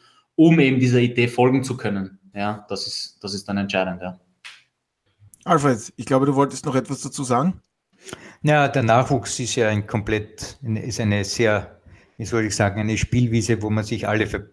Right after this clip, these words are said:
Speaker 3: Finger verbrennen kann. Ich hab selber gearbeitet als Ausbildungsleiter bei Admira Wacker seinerzeit und ich hab mir sehr viele Finger verbrannt.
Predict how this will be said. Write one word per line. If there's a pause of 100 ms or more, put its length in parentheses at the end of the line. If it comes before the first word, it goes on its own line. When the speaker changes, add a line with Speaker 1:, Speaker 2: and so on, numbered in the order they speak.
Speaker 3:
Finger
verbrennen
kann. (100)
Ich
hab
selber
gearbeitet
als
Ausbildungsleiter
bei
Admira (400)
Wacker
seinerzeit
und
ich
hab
mir
sehr
viele
Finger
verbrannt.